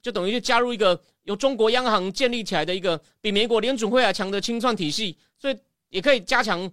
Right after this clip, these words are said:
挑战美元霸权，所以对内对外都有好处。这个以后再细讲。对，其实本月最后一篇智库的文章，智库报告可能会介绍一个智库办的四个人对于美元霸权的大辩论，会很精彩，哦，我会找时间看完。哦，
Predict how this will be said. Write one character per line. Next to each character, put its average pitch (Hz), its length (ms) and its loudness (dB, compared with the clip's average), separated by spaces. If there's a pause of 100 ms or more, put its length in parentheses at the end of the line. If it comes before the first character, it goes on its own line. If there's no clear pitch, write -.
(120)
挑 196 120 -2
战 277 140 4
美 180 80 2
元 175 100 2
霸 226 140 4
权， 151 260 -4 (120)
所 262 120 -4
以 247 40 -2
对 294 100 2
内 277 100 4
对 277 140 4
外 262 140 6
都 247 160 6
有 233 80 8
好 170 100 4
处。 196 260 -2 (280)
这 311 100 -4
个 277 60 6
以 208 80 4
后 247 80 2
再 247 80 2
细 240 160 -2
讲。 139 200 -6 (240)
对， 285 160 -4 (300)
其 339 100 -2
实 330 40 0
本 208 200 0
月 294 200 4
最 311 180 2
后 285 140 8
一 277 40 -2
篇 254 320 2 (280)
智 302 160 0
库 269 180 0
的 220 100 6
文 196 140 0
章， 208 300 2
智 285 200 -4
库 262 140 -2
报 254 160 4
告 240 160 6
可 208 100 0
能 180 60 0
会 220 80 2
介 240 140 2
绍 220 180 4
一 - 20 0
个 180 160 2 (400)
智 294 140 -2
库 254 160 0
办 233 160 4
的 190 100 4
四 302 240 -2
个 202 120 4
人 165 160 4
对 240 160 6
于 - 20 2
美 175 160 2
元 175 100 2
霸 226 140 4
权 202 100 -2
的 170 80 0
大 214 160 4
辩 202 160 2
论， 190 220 -2 (220)
会 240 180 0
很 185 100 2
精 180 160 -2
彩， 139 300 -2
哦， - 140 -2
我 160 40 2
会 214 80 2
找 180 140 0
时 143 60 -6
间 170 100 -2
看 180 180 0
完。 131 220 -4 (300)
哦， 160 200 -2